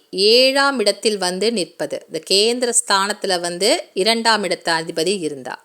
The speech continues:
பணம் எவ்வளவு சம்பாதித்தாலும் அந்த பணம் முழுசா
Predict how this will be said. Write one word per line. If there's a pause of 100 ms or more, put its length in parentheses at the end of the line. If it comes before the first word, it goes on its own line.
(1400)
பணம்
எவ்வளவு
சம்பாதித்தாலும் (260)
அந்த (120)
பணம்
முழுசா